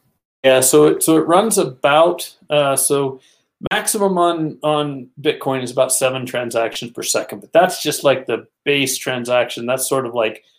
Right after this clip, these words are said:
send somebody some funds and you get some change. So it doesn't include multi-sig transactions, uh, pay to script hash transactions, larger transactions. Um, so we'll say seven is about the maximum. Average is probably about four transactions per second.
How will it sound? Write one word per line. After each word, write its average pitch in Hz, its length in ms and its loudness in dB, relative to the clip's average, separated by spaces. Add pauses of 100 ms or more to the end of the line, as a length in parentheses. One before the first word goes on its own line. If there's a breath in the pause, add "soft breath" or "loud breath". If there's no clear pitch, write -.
(140)
send 196 320 2
somebody 160 300 4
some 139 260 -4
funds 143 340 2
and 117 140 -6
you 131 100 -2
get 131 220 -4
some 113 160 -8
change. 107 480 -6
So 151 80 -4
it 147 80 -6
doesn't 170 260 -2
include 139 600 -4 (400 soft breath)
multi-sig 123 640 0
transactions, 123 1160 0
uh, 120 360 0 (140)
pay 135 140 0
to 127 100 -8
script 123 340 -6
hash 127 240 0
transactions, 123 460 -4
larger 170 280 4
transactions. 117 760 -6 (420)
Um, 127 280 -4 (1300 loud breath)
so 165 280 -2
we'll 185 140 4
say 196 180 4
seven 165 380 4
is 131 120 -4
about 123 240 -2
the 110 80 -6
maximum. 131 640 -6
Average 131 380 -2
is 113 80 -8
probably 120 340 0
about 110 280 -6
four 113 200 0
transactions 117 680 -10
per - 100 -18
second. - 380 -10